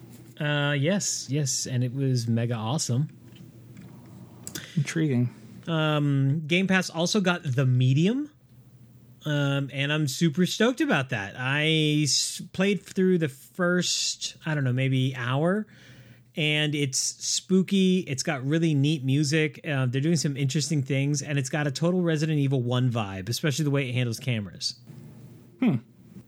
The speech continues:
Speaker 1: So, so far, really, really good. And then I also picked up Werewolf Earthbound, which is, um,
Speaker 2: It's based off of Werewolf the Apocalypse, right? Is that that one?
Speaker 1: Yes, yes. So it,
Speaker 2: Okay.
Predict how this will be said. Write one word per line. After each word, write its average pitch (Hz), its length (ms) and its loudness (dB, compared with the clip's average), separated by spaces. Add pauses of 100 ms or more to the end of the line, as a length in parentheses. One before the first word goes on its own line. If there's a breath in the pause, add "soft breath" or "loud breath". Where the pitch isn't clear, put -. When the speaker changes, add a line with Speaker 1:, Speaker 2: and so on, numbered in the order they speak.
(420)
Speaker 1:
So, 117 220 -2
so 196 240 2
far, 160 520 2 (100)
really, 143 420 4
really 127 200 4
good. 107 240 -6 (880 loud breath)
And 160 160 0
then 196 80 4
I 208 100 2
also 226 200 2
picked 226 260 0
up 185 160 2
Werewolf 190 500 4
Earthbound, 123 640 0 (100)
which 160 500 0
is, 156 460 2
um, 131 580 4 (760 soft breath)
Speaker 2:
It's - 100 -20
based 202 260 6
off 175 140 4
of 160 60 4
Werewolf 151 260 6
the - 80 2
Apocalypse, 139 480 0
right? 131 120 2
Is 139 100 2
that 139 140 0
that - 20 0
one? 165 80 4
Speaker 1:
Yes, 175 480 0 (100)
yes. 135 520 -4
So 208 280 0
it, 214 260 -6
Speaker 2:
Okay. 202 300 2